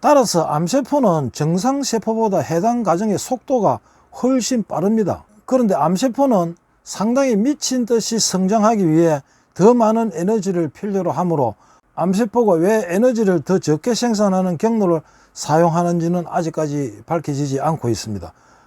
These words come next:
그러나 분명한 것은 산소가 부족한 세포가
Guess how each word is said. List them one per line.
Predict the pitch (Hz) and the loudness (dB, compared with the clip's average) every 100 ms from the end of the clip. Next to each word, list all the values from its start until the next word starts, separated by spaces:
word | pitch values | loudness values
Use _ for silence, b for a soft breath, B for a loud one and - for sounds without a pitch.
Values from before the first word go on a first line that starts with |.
| b | b
그러나 | - 262 208 151 | 2 4 4 2
분명한 | - 156 220 269 285 | 0 2 2 2 2
것은 | 285 240 170 127 - b b - | 0 0 0 -2 -6 b b -12
산소가 | - 285 294 240 180 | -4 -2 0 2 2
부족한 | - 180 185 156 160 | 0 -4 -2 -2 -4
세포가 | - 127 156 139 104 | -6 -6 -4 -4 -4